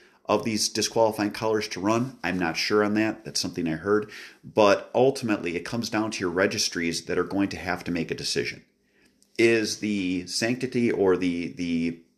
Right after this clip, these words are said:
breed itself more important than the almighty dollar? And if it is, then what they need to do is either tell these, i-, is two things.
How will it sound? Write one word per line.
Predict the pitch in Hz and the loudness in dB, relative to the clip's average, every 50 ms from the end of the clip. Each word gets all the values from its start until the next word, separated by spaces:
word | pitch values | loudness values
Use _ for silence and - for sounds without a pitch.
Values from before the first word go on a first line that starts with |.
| _ _ _ _ _ _ _ | _ _ _ _ _ _ _
breed | - 90 90 104 110 120 123 127 | -10 -2 2 2 4 4 4 4
itself | 110 95 - - - - 98 98 110 117 - - - - _ _ _ - | 4 4 4 4 4 4 4 2 2 0 -4 -8 -16 -20 _ _ _ -8
more | - 98 107 113 | -2 -2 0 0
important | 113 104 - - - 107 104 - - - 113 117 117 - - - - _ _ | 0 -2 -4 0 4 4 4 4 2 -2 -4 -4 -6 -8 -12 -16 -20 _ _
than | - 92 98 | 0 2 2
the | 95 98 | 4 4
almighty | 98 95 92 92 90 87 82 80 | 4 4 4 2 2 0 0 2
dollar? | 78 76 73 69 50 - - - - - - - - - - | 2 2 2 2 0 -2 -4 -6 -12 -18 -20 -20 -18 -6 0
And | 110 113 110 110 107 110 110 - - - _ _ _ _ _ _ _ _ _ _ _ _ _ - | 2 4 6 8 8 6 6 2 -2 -12 _ _ _ _ _ _ _ _ _ _ _ _ _ 6
if | 131 131 131 - | 6 6 6 6
it | 123 107 - - | 2 0 2 2
is, | 139 151 143 127 113 107 110 110 - - - - _ _ _ _ _ _ _ _ _ _ _ _ _ _ _ _ _ _ - | 4 6 6 6 6 4 4 0 -2 -4 -4 -6 _ _ _ _ _ _ _ _ _ _ _ _ _ _ _ _ _ _ -12
then | 104 101 110 117 117 117 113 | -2 2 4 4 4 4 2
what | 110 107 - | 0 0 0
they | 113 107 | 0 0
need | 107 113 107 101 | 0 0 -2 -4
to | 98 | -4
do | 92 110 110 107 110 104 | -2 0 2 2 2 2
is | 98 - 104 | 0 0 0
either | 98 90 95 92 90 | 0 2 2 2 2
tell | 90 - - 95 90 92 | 0 -2 0 0 2 2
these, | 104 113 117 110 - - | 2 2 2 0 -2 -2
i-, | - 98 | -2 0
is | 101 95 - 101 101 - - - _ _ _ - | 0 0 0 0 -2 -2 -4 -10 _ _ _ -4
two | - 131 120 | -2 0 0
things. | 113 - - - - - - - | 0 -2 -6 -6 -6 -10 -10 -12